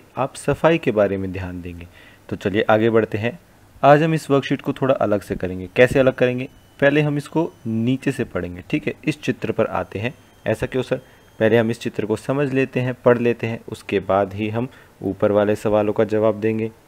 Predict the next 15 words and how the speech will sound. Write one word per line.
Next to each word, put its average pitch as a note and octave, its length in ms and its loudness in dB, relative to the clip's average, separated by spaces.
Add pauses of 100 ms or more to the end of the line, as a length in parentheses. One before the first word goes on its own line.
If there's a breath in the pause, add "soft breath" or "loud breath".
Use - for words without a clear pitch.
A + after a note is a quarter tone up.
(400)
ठीक D#3+ 180 -6
है, A#2 100 0 (280 loud breath)
तो - 60 -10
चलिए G2 300 -2
शुरू A#2+ 220 -2
करते A2+ 280 -2
हैं। A2 160 -8 (480 loud breath)
एक - 280 2
तरफ A2 240 4
बना F#2+ 320 -2
है G#2 300 2 (420)
वेट G2+ 480 0
वेस्ट G#2+ 320 0
का G#2 140 -6
कूड़ेदान, A2 600 0